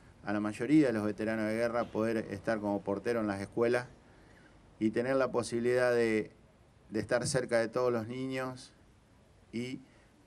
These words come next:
poder estar presente cuando izan la bandera, cuando le cantan a la bandera.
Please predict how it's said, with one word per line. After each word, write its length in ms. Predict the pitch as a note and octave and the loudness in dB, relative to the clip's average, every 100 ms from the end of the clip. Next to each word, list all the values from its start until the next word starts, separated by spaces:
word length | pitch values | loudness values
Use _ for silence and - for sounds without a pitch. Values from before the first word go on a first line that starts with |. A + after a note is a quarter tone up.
| - - - | -20 -20 -2
poder 520 | A#2 B2 C3 B2+ C3 - - - - - - | 4 6 6 4 0 -14 -20 -20 -20 -20 -6
estar 380 | - G#2 B2+ B2 | -2 0 0 0
presente 720 | A2+ A2 B2 B2+ A2+ B2 A#2 G#2+ | -2 -2 -2 -4 -4 -4 -4 -6
cuando 300 | G#2 G#2 G#2 | -4 0 0
izan 300 | A#2 - G#2+ | -2 -2 -2
la 80 | G2+ | -2
bandera, 460 | G#2 A2 A#2 A2 G#2 | 0 0 0 0 0
cuando 380 | G2+ G2+ G2 | -2 -2 -2
le 140 | G2 G2 | -2 -2
cantan 340 | A2 A#2+ G#2 | -2 -2 -2
a 80 | G2 | -2
la 100 | G2 | 0
bandera. 520 | F#2+ G2+ A2 G#2+ A2 | 0 0 2 0 -4